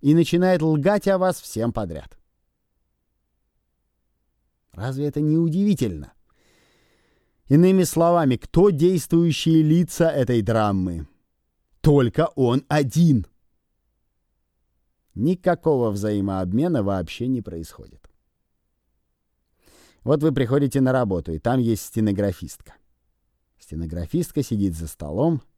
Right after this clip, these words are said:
и работает на вас. И день ото дня вы замечаете, что она начинает разговаривать с вами всё более резко.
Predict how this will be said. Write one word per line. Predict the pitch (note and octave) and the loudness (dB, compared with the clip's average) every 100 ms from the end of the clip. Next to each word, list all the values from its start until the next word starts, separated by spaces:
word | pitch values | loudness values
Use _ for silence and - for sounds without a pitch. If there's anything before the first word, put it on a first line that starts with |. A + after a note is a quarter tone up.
| _ | _
и | A2 | -6
работает | B2 G2 F#2 E2+ D2 | -4 -4 -4 -8 -10
на | D#2 C#2 | -12 -14
вас. | - - _ _ _ _ _ _ _ | -18 -20 _ _ _ _ _ _ _
И | D2+ | -12
день | C#2+ C3+ F3 | -6 -2 -2
ото | D3 D3+ | -2 -2
дня | G2+ D#2+ G2 G2 F#2 | -2 -4 -6 -6 -8
вы | - A2 | -6 -4
замечаете, | B2+ D3+ C#3 - F2 D#2+ F2 | -2 -2 -2 -4 -6 -8 -10
что | - F#2 | -12 -10
она | F#2 A#2+ | -8 -4
начинает | F3 F3 D#3+ D#3+ D#3+ | -4 -4 -4 -4 -4
разговаривать | D3+ C#3 D3+ D3+ D3+ D3 C#3 | -6 -4 -2 0 0 -2 -6
с | - | -6
вами | C#3+ D3 | -4 -4
всё | C#3 A2 | -4 -8
более | D#2+ D2+ E2+ G#2 | -8 -8 -6 -6
резко. | F#2 C#2+ - _ | -6 -10 -14 _